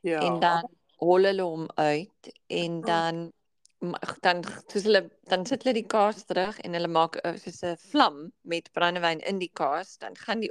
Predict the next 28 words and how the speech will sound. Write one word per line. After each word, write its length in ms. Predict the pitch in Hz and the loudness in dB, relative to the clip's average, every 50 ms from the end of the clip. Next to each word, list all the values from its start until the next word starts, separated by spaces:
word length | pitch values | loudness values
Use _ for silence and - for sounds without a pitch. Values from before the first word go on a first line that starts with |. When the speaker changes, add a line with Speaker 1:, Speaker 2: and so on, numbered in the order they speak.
| - _ - | -6 _ -2
Speaker 2:
uitgeholde 540 | - 208 - - - 196 175 175 165 165 - | -2 -2 -2 -6 -6 -4 -4 -4 -4 -6 -8
kaas 400 | - - 160 156 151 - - _ - | -6 -6 -6 -6 -6 -10 -12 _ -6
terug, 240 | 165 160 156 175 - - _ _ - - - - - - - _ _ _ - | -4 -4 -4 -4 -6 -12 _ _ -20 -20 -20 -20 -20 -20 -20 _ _ _ -6
dan 160 | - 190 180 | -6 -6 -6
gooi 200 | 220 - 214 196 | -4 -2 0 2
hulle 180 | 190 180 185 180 | 2 4 2 2
die 160 | - - _ - | 0 -4 _ 0
pasta 500 | - 233 240 - - - - 170 170 - | -2 0 0 -2 -4 -2 0 0 0 0
in 160 | - 185 185 | -2 -6 -6
die 160 | 180 220 - - | -6 -8 -4 -2
uitgeholde 640 | - 175 170 - - - - 170 160 151 156 160 - - | 0 0 0 -2 -4 -2 0 0 0 2 0 -2 -2 -2
kaas 440 | - 151 151 156 185 - - - _ _ _ - | -2 -2 0 0 -2 -4 -8 -16 _ _ _ -12
en 100 | 175 170 | -10 -8
dan 120 | 165 165 165 | -8 -4 0
skep 280 | 175 180 185 185 185 180 | 2 4 6 6 6 6
hulle 200 | 180 175 170 170 | 4 2 0 -2
dit 100 | 165 165 | -2 -6
Speaker 1:
Oh. 120 | 160 156 | -6 -4
Speaker 2:
weer 180 | 156 170 165 - | -4 -4 -4 -4
op 200 | 175 190 - _ - | -4 -8 -8 _ -8
en 160 | - 175 170 165 | -6 -4 -4 -6
dan 140 | 170 - - | -6 -12 -8
sit 240 | - - 208 - - | -4 -4 -4 -2 -2
hulle 160 | 175 - _ | -4 -4 _
truffels 560 | - - 214 208 - - - 170 165 _ - _ - | -2 0 0 0 0 -2 -8 -10 -10 _ -14 _ -10
bo-, 120 | - - | -8 -8
op. 200 | - - - 190 _ _ _ _ _ _ _ _ _ _ _ _ 240 247 240 240 240 - _ - - - 175 - - - - | -6 -8 -10 -12 _ _ _ _ _ _ _ _ _ _ _ _ -12 -12 -10 -10 -12 -14 _ -20 -20 -18 -18 -18 -20 -14 -8
Speaker 1:
Oh, 500 | - - - 208 226 233 262 311 294 269 | 0 6 8 8 10 10 10 10 8 6